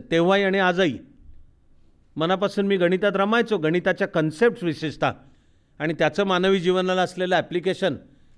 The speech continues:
तेव्हा मी मनात आणलं असतं तर मी इंजिनिअर पण होऊ शकलो असतो, विशेषतः आता म्हणायला काय जातंय. पण जे अस्वस्थ दशकाची डायरीत तुम्ही वाचलं असेल की मला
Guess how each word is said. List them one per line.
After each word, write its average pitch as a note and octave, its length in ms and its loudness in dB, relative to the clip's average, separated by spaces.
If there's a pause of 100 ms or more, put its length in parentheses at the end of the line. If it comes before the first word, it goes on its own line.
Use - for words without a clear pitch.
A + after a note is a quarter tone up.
(140)
तेव्हा F3 140 0
मी F3+ 140 0
मनात F#3 340 0
आणलं G#3 240 2
असतं G#3+ 220 -2
तर A3+ 40 0
मी A3 140 0
इंजिनिअर A#3+ 360 2
पण C4+ 160 2
होऊ C#4 100 4
शकलो C4 280 0
असतो, B3+ 560 2 (380)
विशेषतः F#3 380 -2
आता E3+ 240 2
म्हणायला F3 300 0
काय D3+ 180 0
जातंय. G#2+ 280 -6 (3000)
पण A3+ 200 4
जे G#3 100 4
अस्वस्थ G3+ 440 2
दशकाची G3 540 0
डायरीत F3+ 380 4
तुम्ही F3+ 160 0
वाचलं E3+ 300 2
असेल F#3 320 0 (460)
की E3 60 -4
मला E3 500 2